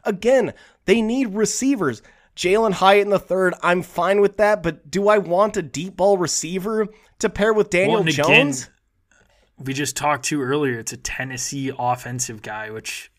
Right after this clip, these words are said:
Speaker 2: again,
Speaker 1: Sketchy.
Speaker 2: Alvin Kamara,
Speaker 1: And he
Speaker 2: and
Speaker 1: didn't
Speaker 2: then,
Speaker 1: pop
Speaker 2: yeah.
Speaker 1: until Cedric Tillman went down. Once Cedric Tillman at Tennessee got
Speaker 2: Yeah.
Speaker 1: hurt, that's when Jalen Hyatt popped. So, uh, is he a, just a product of the system? Probably.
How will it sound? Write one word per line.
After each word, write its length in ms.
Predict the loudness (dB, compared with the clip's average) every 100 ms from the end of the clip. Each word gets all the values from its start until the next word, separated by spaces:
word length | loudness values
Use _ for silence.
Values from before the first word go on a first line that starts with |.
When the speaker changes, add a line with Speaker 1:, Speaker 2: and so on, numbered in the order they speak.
| -18
Speaker 2:
again, 300 | -12 -8 -6
Speaker 1:
Sketchy. 720 | -4 0 2 2 0 0 -2
Speaker 2:
Alvin 80 | -4
Kamara, 380 | -6 -6 -4 0
Speaker 1:
And 80 | 0
he 140 | 0
Speaker 2:
and 60 | 0
Speaker 1:
didn't 160 | 0 -2
Speaker 2:
then, 0 |
Speaker 1:
pop 240 | 2 2
Speaker 2:
yeah. 80 | 0
Speaker 1:
until 240 | 0 -2
Cedric 400 | 0 -2 -2 -6
Tillman 440 | 0 2 4 2 2
went 220 | 0 -2
down. 520 | -4 -2 -6 -8 -14 _ _ _ _ -4
Once 180 | -4 0
Cedric 300 | 0 0 -4
Tillman 380 | 0 0 2 0
at 120 | 0
Tennessee 520 | -2 -2 -2 -4 -2
got 180 | 0 0
Speaker 2:
Yeah. 140 | 0
Speaker 1:
hurt, 260 | 0 -2 -4 -14 _
that's 400 | -4 0 2 0
when 160 | -2 -2
Jalen 300 | -2 -2 -4
Hyatt 340 | -2 -2 -2
popped. 240 | 2 2 2
So, 220 | -2 -2 -6
uh, 60 | -12 -8
is 200 | -8 -6
he 260 | -6 -4 -4
a, 160 | -4 -8 -12
just 180 | -10 -10
a 40 |
product 360 | -4 -2 -2 -4
of 80 | -8
the 80 | -4
system? 540 | -2 -2 -2 -6 -8 _ _ _ _ _ -6
Probably. 720 | -2 0 -2 -4 -6 -6 -8